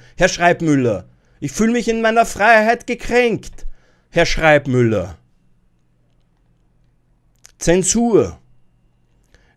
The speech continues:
Es gibt aber auch Bots, die mehr können. Sie erkennen Gegenrede, die am jeweiligen Weltbild der Gruppe kratzt, und löschen kritische Beiträge.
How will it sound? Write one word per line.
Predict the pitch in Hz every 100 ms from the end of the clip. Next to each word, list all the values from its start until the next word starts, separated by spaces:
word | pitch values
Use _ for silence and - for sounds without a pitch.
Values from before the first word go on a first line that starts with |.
| -
Es | 139 -
gibt | 190 190 -
aber | 175
auch | 147 160
Bots, | - 135 - -
die | 180
mehr | 143 117
können. | 110 104 95 82 78 _ _ _ _
Sie | -
erkennen | 165 160 165 165 143
Gegenrede, | 175 180 147 127 127 143 151 - _ _ _
die | 135
am | 135
jeweiligen | 139 139 135 131 127 117
Weltbild | 131 127 - 123 123
der | 123
Gruppe | 127 143 131
kratzt, | 123 117 120 - - - -
und | 120 123
löschen | 120 123 143
kritische | - 123 120 117 -
Beiträge. | 120 95 92 98 87 85